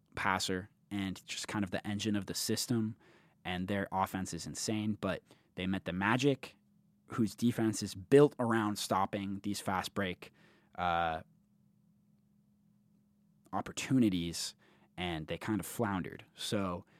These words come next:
Magic, really exciting young team to kind of watch. And once, if Paolo and Franz start shooting better,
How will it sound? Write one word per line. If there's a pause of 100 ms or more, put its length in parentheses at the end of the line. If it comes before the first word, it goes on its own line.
(600)
Magic,
really
exciting
young
team
to
kind
of
watch. (920)
And
once, (600)
if
Paolo (240)
and
Franz
start
shooting
better,